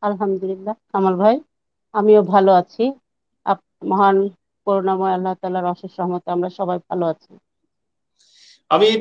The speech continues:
Speaker 2: আহ, সোহানা আপু, আপনার কাছে প্রথমে আসি যে আমাদের সমাজে নানা পর্যায়ে অবহেলিত মানুষজন আমরা দেখি যে যাদের ভাগ্য পরিবর্তনের জন্য সামাজিক সংগঠনগুলো মূলত বিভিন্নভাবে কাজ করে, কিন্তু প্রশ্ন হচ্ছে যে এইভাবে কাজ করার পরেও তাদের ভাগ্যের অনেকেরই পরিবর্তন হয় না বছরের পর বছর। এটার কারণ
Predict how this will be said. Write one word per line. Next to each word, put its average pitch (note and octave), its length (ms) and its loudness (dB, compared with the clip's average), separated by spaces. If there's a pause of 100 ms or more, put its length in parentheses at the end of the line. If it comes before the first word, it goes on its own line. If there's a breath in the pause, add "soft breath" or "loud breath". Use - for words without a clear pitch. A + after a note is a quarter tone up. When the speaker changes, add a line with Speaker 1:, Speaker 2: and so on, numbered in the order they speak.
Speaker 2:
আহ, G3 120 2
সোহানা G#3 240 2
আপু, A#3+ 140 2
আপনার A3+ 340 0
কাছে C#4 220 2
প্রথমে F#3 380 2
আসি D3+ 240 0
যে D3+ 100 2
আমাদের F#3+ 240 0
সমাজে F#3+ 440 0
নানা E3+ 420 2
পর্যায়ে G#3 340 2
অবহেলিত F3+ 460 0
মানুষজন D#3+ 480 0
আমরা D3+ 200 0
দেখি D#3 260 -2
যে D#3+ 180 -8
যাদের D3 280 -2
ভাগ্য C#3+ 320 -2
পরিবর্তনের E3+ 520 -6
জন্য F3 240 -8
সামাজিক D#3 420 -4
সংগঠনগুলো D#3+ 640 -2
মূলত D#3+ 280 -2
বিভিন্নভাবে F3+ 680 0
কাজ D3 200 0 (120)
করে, - 180 -10 (640 soft breath)
কিন্তু G#3+ 240 2
প্রশ্ন A3 320 0
হচ্ছে B3 200 0
যে A3+ 120 -2
এইভাবে G3+ 440 4
কাজ G#3 180 2 (100)
করার A#3 280 6
পরেও A3+ 260 4
তাদের F#3 420 2
ভাগ্যের F#3 520 0
অনেকেরই A3+ 480 -2
পরিবর্তন G3+ 520 0
হয় F#3 140 6
না F#3 80 6
বছরের F3 440 -2
পর E3 160 -2
বছর। D#3 300 0
এটার D#3 260 -4
কারণ F3+ 220 4